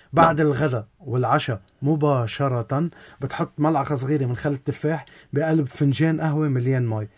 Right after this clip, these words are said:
Speaker 1: وبتشربها فورا بعد الغداء وبعد العشاء. أول شغلة خل التفاح رح ي-، رح يشتغل مباشرة على تكسير الدهون.
Speaker 2: نعم.
Speaker 1: إيه، ما رح ي-،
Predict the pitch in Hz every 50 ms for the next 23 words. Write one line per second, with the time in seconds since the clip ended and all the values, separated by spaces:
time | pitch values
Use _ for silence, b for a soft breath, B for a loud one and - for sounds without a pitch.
0 | b b b b b b b b 120 110 - 156 - - 175 180 185 180 175 -
1 | - - - - 165 180 170 160 151 139 131 127 139 143 139 135 127 139 156 151
2 | 135 117 131 123 117 120 110 98 110 - - 101 B B B B B B 151 170
3 | 185 180 - - 180 165 151 139 123 107 113 156 156 147 131 - 131 - - 143
4 | 117 127 123 113 127 131 120 123 127 117 - - 131 123 110 - 135 131 - -
5 | 180 151 160 175 170 151 131 127 139 131 - 160 156 147 160 156 B B B B
6 | B B 127 139 143 135 - 113 - - 180 180 175 - 156 143 131 131 135 123
7 | 135 131 110 98 - _ _ _ _ _ - 90 - - b b b b b b
8 | _ - 139 143 165 - - 160 151 165 180 185 170 - - 165